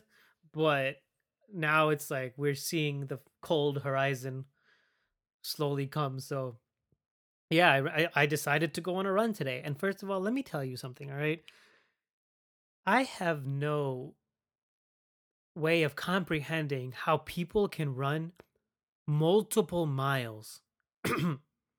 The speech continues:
Like, I, I ran one mile today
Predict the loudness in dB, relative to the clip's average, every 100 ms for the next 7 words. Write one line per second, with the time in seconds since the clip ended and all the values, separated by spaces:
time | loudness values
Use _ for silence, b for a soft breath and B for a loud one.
0 | _ _ _ _ _ 0 2 0 -6 _
1 | _ _ _ _ _ _ _ _ _ _
2 | _ _ 2 4 4 2 4 4 4 2
3 | 2 0 -2 -4 -8 -10